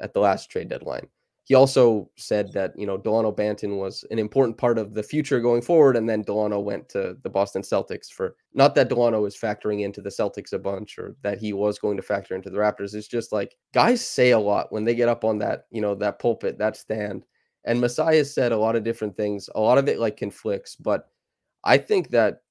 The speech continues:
they didn't expect, like, they tried hard to re-sign Fred. They didn't expect Houston to throw that big a bag. And maybe, like, a bit of that is arrogance, you know, thinking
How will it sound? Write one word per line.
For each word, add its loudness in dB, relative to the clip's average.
they -2
didn't 4
expect, -4
like, -2
they 2
tried -4
hard 2
to -4
re-sign -4
Fred. -8
They 2
didn't -2
expect -2
Houston -4
to -2
throw 0
that -4
big -2
a 0
bag. -4
And 0
maybe, 2
like, 0
a 2
bit 0
of 0
that 0
is -2
arrogance, -2
you -4
know, -2
thinking -2